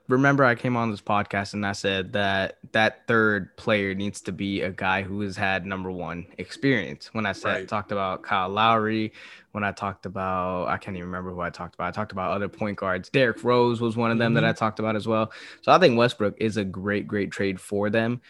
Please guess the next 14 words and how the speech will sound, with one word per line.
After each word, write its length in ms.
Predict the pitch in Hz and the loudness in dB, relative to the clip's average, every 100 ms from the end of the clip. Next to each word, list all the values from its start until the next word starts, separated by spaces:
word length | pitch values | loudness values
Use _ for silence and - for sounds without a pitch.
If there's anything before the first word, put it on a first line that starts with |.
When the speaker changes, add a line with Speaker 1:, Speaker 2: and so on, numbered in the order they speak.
| - _ _ | -20 _ _
Speaker 1:
but 140 | 107 95 | 0 4
I 120 | 117 | 4
am 140 | 110 | 2
right 200 | 101 101 | 2 2
on 160 | 101 95 | 2 0
board 240 | 101 95 | -2 -4
with 180 | 95 98 | -4 -4
you 80 | 98 | -4
with 120 | 92 | -4
the 60 | 87 | -6
fit. 400 | - 101 85 - | -6 -4 -2 -2
I 200 | - 101 | 0 0
just, 400 | 101 98 90 - - | 0 -4 -6 -10 -4
I, 180 | 95 | 0